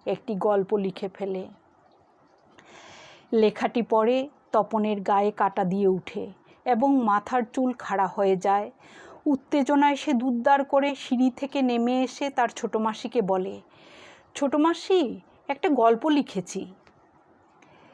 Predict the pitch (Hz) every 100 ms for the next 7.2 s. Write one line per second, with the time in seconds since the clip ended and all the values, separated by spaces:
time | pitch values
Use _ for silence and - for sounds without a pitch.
0 | - _ _ - 240 226 220 226 254 202
1 | 196 202 190 247 233 240 _ - 196 -
2 | - 220 208 190 190 - 220 214 190 208
3 | 226 208 190 196 196 196 220 196 196 269
4 | - - - - _ - 277 277 311 320
5 | - 269 247 262 - 294 320 254 202 214
6 | 240 254 226 196 196 185 185 180 190 180
7 | -